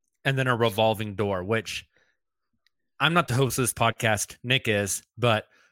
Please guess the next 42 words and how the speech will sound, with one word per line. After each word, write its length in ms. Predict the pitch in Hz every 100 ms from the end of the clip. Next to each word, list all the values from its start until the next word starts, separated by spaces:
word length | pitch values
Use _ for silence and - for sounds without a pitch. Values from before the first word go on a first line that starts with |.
| -
I'm 180 | 123 135
pulling 260 | 139 139 123
a 40 |
page 320 | - 127 120
out 80 | 117
of 80 | 107
Nick's 300 | 120 - 127
book 320 | 113 113 -
and 100 | 117
I'm, 240 | 113 117 123
I'm 220 | 123 113
seizing 520 | - 160 156 135 143
control, 680 | 131 120 - 123 113 110 _ - _ -
uh, 160 | 113 110
storming 460 | - 160 165 160
the 60 | 135
Capitol. 500 | - 131 - 123 117
I'm 60 | 110
taking 360 | 156 151 135
over 220 | 123 117
here 160 | 110 117
for 220 | - 117
a 20 |
minute 300 | 113 107 107 - - - - -
and 80 | 131
I'm 120 | 123
flipping 400 | - 170 170 147
that, 200 | 139 -
flipping 300 | 170 160 143
this 140 | 123
back 260 | - 117 -
on 160 | 113
Nick. 260 | 104 104 - _ _ _ _ _ _ _ - - - - _ _
Nick, 340 | 123 139 151 127
do 80 | 135
you 280 | 131 180
view 580 | 160 123 143 151 147 156
three, 420 | - - 139 156 147 - _ -
three 220 | 156 180
solidified 600 | 165 135 135 - 120 -
starters, 460 | - 101 101 98 -
Shai, 480 | - 120 117 120